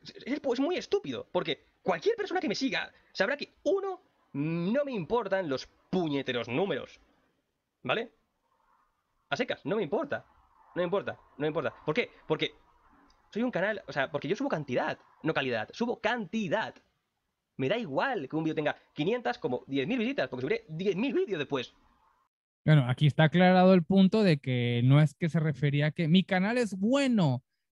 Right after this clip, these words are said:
Speaker 2: y el de él no sirve, o sea, cuando, porque lo dijo, sus videos son pura mierda, porque él dijo eso, ¿no?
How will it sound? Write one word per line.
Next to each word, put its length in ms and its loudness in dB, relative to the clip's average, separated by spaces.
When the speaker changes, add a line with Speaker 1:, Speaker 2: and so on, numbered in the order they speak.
Speaker 2:
y 160 4
el 140 4
de 220 2
él 360 -2
no 120 4
sirve, 640 0
o 40 -4
sea, 360 0
cuando, 240 0
porque 220 2
lo 100 4
dijo, 400 2
sus 200 6
videos 360 6
son 440 0
pura 260 2
mierda, 340 2
porque 200 0
él 80 2
dijo 240 0
eso, 260 -2
¿no? 300 0